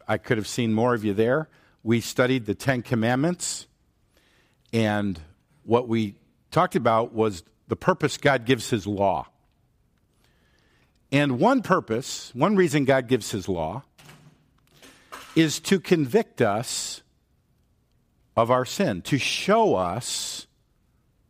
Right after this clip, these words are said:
that we're sinners in need of a Savior. Right?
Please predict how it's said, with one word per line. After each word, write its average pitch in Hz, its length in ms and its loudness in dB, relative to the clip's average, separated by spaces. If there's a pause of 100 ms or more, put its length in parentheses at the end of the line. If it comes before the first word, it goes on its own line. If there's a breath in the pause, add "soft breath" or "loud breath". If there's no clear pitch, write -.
that 131 160 2
we're 139 160 2
sinners 135 480 -2
in 117 120 0
need 113 180 0
of 107 100 -2
a 113 60 -4
Savior. - 480 -6 (1400)
Right? 98 220 -8